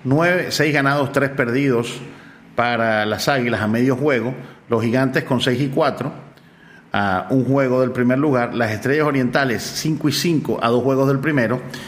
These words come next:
Los Toros del Este, tres y siete, a cuatro juegos del primero, a dos juegos de la clasificación. Los Leones del Escogido, dos y siete, han perdido dos en forma consecutiva.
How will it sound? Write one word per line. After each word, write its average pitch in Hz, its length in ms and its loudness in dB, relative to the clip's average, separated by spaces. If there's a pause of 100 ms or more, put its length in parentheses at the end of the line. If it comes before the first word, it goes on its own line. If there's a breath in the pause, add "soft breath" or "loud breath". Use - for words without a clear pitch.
(2000 loud breath)
Los 123 240 0
Toros 190 220 2
del 165 120 0
Este, 156 240 0
tres 147 220 0
y 180 60 -2
siete, 165 440 0
a 110 180 -2
cuatro 165 380 0
juegos 151 320 2
del 156 120 0
primero, 139 400 0
a 127 40 2
dos 135 120 2
juegos 139 240 0
de 127 80 2
la - 60 -8
clasificación. 143 760 0
Los 117 120 2
Leones 120 240 2
del 143 80 2
Escogido, 127 400 2
dos 131 180 2
y 127 60 0
siete, 123 500 0
han 110 160 0
perdido 123 340 0
dos 120 120 2
en 120 100 0
forma 117 300 0
consecutiva. 127 760 0